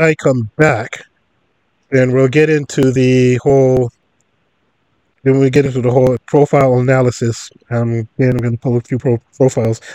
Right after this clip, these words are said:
off of Plenty of Fish, and then we'll analyze it, and we'll, we'll talk, I'll talk about the good, the bad, and the ugly of it, and why I think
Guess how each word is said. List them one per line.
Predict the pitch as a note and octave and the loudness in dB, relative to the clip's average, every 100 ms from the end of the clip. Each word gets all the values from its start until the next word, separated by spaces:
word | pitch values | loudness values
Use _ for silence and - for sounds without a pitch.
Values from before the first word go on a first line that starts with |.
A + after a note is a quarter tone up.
| - | -6
off | C3 C3 | -2 0
of | B2+ | 2
Plenty | C#3+ C3+ | 2 4
of | B2+ | 2
Fish, | - B2 A2+ - _ _ _ | 0 -2 -2 -8 _ _ _
and | C3+ C3+ | 2 4
then | C3 | 4
we'll | C3+ | 2
analyze | D#3 G3+ E3 B2+ A#2+ | 2 2 2 2 2
it, | A#2+ B2+ | 0 0
and | B2+ B2 | 2 2
we'll, | A#2+ B2 B2 - _ _ | 2 2 0 -4 _ _
we'll | B2+ | -10
talk, | B2 D3 C#3 | -6 -6 -2
I'll | C#3 | -2
talk | - D#3+ | 0 -2
about | D3 C#3+ C3 B2 | 0 0 0 -2
the | |
good, | A#2+ F3 F3+ | 2 2 2
the | D#3+ | -2
bad, | C3+ D3 D3 C#3 - _ _ _ _ | 2 2 2 -2 -10 _ _ _ _
and | C3+ C3+ C3 B2+ B2 A2+ _ _ | 0 2 4 2 0 -6 _ _
the | A2+ E3 | -4 0
ugly | C#3 C#3+ B2 A#2+ | 2 0 0 -2
of | A2+ A2+ | 0 -2
it, | A2+ B2 - _ _ _ _ | -2 -6 -14 _ _ _ _
and | A#2+ A#2+ A#2 A#2 | -2 0 0 2
why | C#3 C#3+ | 2 2
I | C#3 C3+ | 2 2
think | C#3 B2+ B2+ | 2 0 -4